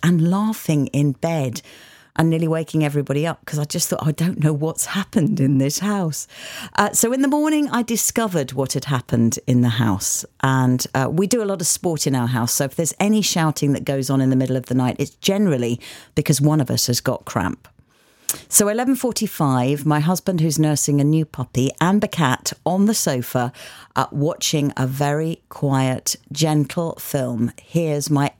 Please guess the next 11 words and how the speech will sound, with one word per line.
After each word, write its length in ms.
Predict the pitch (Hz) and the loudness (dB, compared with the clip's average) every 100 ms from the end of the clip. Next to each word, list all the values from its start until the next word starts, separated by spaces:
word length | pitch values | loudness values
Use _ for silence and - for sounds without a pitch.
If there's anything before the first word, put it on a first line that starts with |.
| 185 | -2
eldest 760 | 208 196 139 117 - - - _ _ | 0 -2 -4 -6 -8 -12 -14 _ _
shout 520 | - - 175 139 - | 0 2 4 2 -2
from 180 | - 135 | -2 2
his 160 | 139 | 2
bedroom, 460 | - 147 131 123 117 - - - | 0 -4 -2 -2 -2 -4 -12 0
"Help, 380 | 294 330 - | 0 0 -2
Dad, 260 | - 214 175 | -2 0 -2
help, 400 | 202 330 330 233 | 0 0 0 -4
help, 400 | 262 349 277 190 | -2 0 -2 -4
help, 460 | 277 339 320 220 - | -4 -2 0 -4 -6
help." 460 | 349 359 262 127 | -2 -2 -4 -8